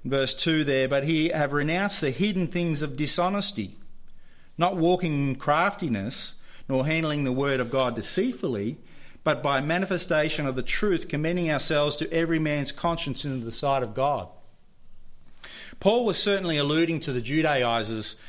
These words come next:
uh, when he was writing these words. And many false teachers claim today, um, the base of their doctrine, uh, claim to base their doctrine on the word of God, but false teachers handle the word of God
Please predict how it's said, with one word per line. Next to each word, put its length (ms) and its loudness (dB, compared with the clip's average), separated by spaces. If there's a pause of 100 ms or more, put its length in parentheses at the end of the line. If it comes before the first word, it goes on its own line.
(140)
uh, 180 4
when 140 2
he 100 0
was 200 0
writing 460 2
these 240 0
words. 580 -2 (840)
And 80 0
many 160 4
false 340 2
teachers 340 2
claim 380 2
today, 560 2 (440)
um, 540 2 (160)
the 180 0
base 440 2
of 200 2
their 140 0
doctrine, 720 0 (240)
uh, 200 2 (140)
claim 220 2
to 80 -2
base 300 2
their 160 0
doctrine 360 0
on 140 0
the 200 0
word 260 2
of 140 0
God, 360 4
but 160 -6
false 300 2
teachers 580 0 (340)
handle 460 0
the 80 -2
word 360 2
of 100 -2
God 400 2